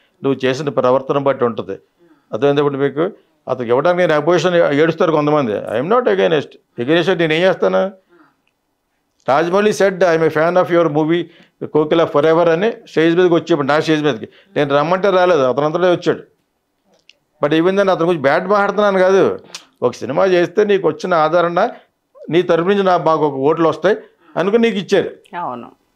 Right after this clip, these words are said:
Speaker 1: లేదా ఒక సినిమాకి ఇచ్చేస్తారా? ఇంకా ఎంతమంది ఉన్నారు? రియల్ వర్దియే కాదు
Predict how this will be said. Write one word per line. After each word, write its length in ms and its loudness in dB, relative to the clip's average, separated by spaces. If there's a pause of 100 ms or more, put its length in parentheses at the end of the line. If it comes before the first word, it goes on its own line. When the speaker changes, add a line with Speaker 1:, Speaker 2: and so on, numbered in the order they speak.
(140)
Speaker 1:
లేదా 160 2
ఒక 60 0
సినిమాకి 280 0
ఇచ్చేస్తారా? 460 2
ఇంకా 260 -2
ఎంతమంది 280 0
ఉన్నారు? 380 0 (600)
రియల్ 220 2
వర్దియే 460 2
కాదు 240 0